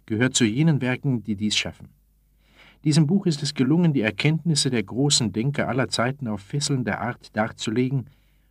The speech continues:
und unserer Generation zugänglich zu machen.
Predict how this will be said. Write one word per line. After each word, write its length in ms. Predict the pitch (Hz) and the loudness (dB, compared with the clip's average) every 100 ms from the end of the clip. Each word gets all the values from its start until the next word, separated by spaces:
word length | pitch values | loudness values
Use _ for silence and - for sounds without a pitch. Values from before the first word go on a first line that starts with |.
| _ | _
und 100 | - | -6
unserer 300 | 113 160 156 | 0 2 2
Generation 640 | 139 131 113 113 - 131 135 | 2 2 2 0 0 0 0
zugänglich 540 | 139 143 131 92 85 | 0 -2 -2 -4 -6
zu 160 | - - | -10 -10
machen. 320 | 78 - 87 | -12 -18 -20